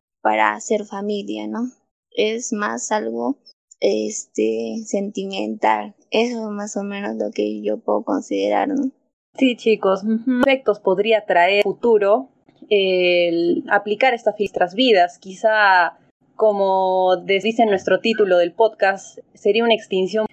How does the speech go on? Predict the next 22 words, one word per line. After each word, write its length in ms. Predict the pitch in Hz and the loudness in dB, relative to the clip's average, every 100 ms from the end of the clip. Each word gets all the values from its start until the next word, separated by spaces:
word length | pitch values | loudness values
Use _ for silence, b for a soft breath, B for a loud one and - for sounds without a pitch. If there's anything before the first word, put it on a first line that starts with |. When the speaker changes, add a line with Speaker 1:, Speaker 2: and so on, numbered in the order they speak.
| b | b
Speaker 2:
que 160 | - 190 | -4 0
ya 180 | 220 220 | 2 0
no 200 | 208 202 | 0 2
haya 580 | 208 196 175 160 - _ | 2 4 4 4 0 _
más 1040 | 185 185 180 180 196 196 180 - - - - | -10 -6 -2 2 4 4 2 -2 -20 -20 -6
na-, 180 | 196 - - | -2 -2 -2
tasas 240 | 196 190 | -4 0
de 80 | 175 | 0
natalidad 600 | 165 160 160 170 185 185 | 0 0 0 2 2 2
elevadas. 760 | 170 170 175 214 190 190 - _ _ _ - | -2 -2 2 2 2 0 -2 _ _ _ -6
¿Y 200 | 208 208 | 0 0
ustedes 360 | 202 247 226 220 | 0 2 2 2
también 260 | 196 208 | 0 0
opinan 280 | 202 190 175 | 2 0 0
sobre 300 | 170 165 156 | 0 0 0
esto? 220 | 156 - _ | -4 -12 _
Speaker 1:
Sí, 500 | _ - 262 240 277 _ | _ -10 -6 -6 -10 _
en 260 | 214 214 208 | -8 -6 -6
principio 800 | 214 226 226 285 294 - 277 349 427 466 | -6 -6 -6 -4 -4 -2 -2 -2 -6 -8
sucede 560 | 311 - 226 220 220 220 - _ _ _ | -10 -10 -10 -10 -8 -8 -10 _ _ _
que 100 | - | -14
está 520 | 202 220 220 226 226 | -12 -8 -8 -8 -12